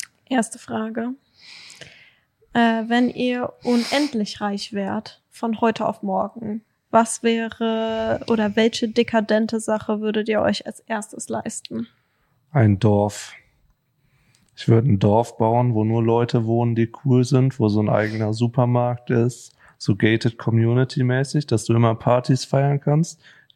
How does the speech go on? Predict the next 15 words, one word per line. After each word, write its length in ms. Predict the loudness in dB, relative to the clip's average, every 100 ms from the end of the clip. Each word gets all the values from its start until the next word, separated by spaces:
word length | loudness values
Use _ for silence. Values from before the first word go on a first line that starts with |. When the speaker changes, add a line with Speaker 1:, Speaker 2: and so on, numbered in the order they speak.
| _ 4
Speaker 2:
Niemand 300 | 4 6 4
in 80 |
diesem 240 | 2 2 2
Dorf 260 | 2 2
muss 180 | 0 2
arbeiten. 680 | 2 2 2 -2 0 0 -2 _ _ _
Du 60 | 2
hast 180 | 2 2
nur 160 | 0
gechillte 460 | 0 -2 0 0 0
Leute 320 | 0 0 0
um 140 | -2 -2
dich 180 | -2
rum 260 | -2 -2 -2
und 400 | -2 -4 -6